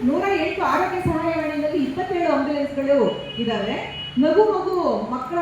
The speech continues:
ಸಂಬಂಧಪಟ್ಟಂತ ಆಂಬ್ಯುಲೆನ್ಸ್‌ಗಳು ಏಳು ಕೆಲಸ ಮಾಡ್ತಿದ್ದಾವೆ ಅಂತ. ಒಟ್ಟು ಇದು ದಾಖಲೀಕರಣದಲ್ಲಿ ಇರುವಂತದ್ದಷ್ಟೇ. ಇದು ಯಾವುದು ದುರಸ್ತಿಗೆ ಹೋಗಿದೆ, ಯಾವುದು ಕೆಲಸ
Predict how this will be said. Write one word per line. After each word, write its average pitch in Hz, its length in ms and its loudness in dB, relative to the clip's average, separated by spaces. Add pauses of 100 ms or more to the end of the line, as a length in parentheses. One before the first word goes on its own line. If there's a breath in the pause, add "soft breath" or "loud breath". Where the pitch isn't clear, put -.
ಸಂಬಂಧಪಟ್ಟಂತ 294 680 -4
ಆಂಬ್ಯುಲೆನ್ಸ್‌ಗಳು 269 880 2
ಏಳು 320 240 2
ಕೆಲಸ 294 380 -4
ಮಾಡ್ತಿದ್ದಾವೆ 202 520 -6
ಅಂತ. - 180 -10 (240)
ಒಟ್ಟು 262 480 0
ಇದು 240 280 0
ದಾಖಲೀಕರಣದಲ್ಲಿ 311 760 0
ಇರುವಂತದ್ದಷ್ಟೇ. 262 840 -4 (220)
ಇದು 220 220 0
ಯಾವುದು 339 760 2 (180)
ದುರಸ್ತಿಗೆ 277 440 2
ಹೋಗಿದೆ, 320 540 0
ಯಾವುದು 254 480 0
ಕೆಲಸ 220 240 -6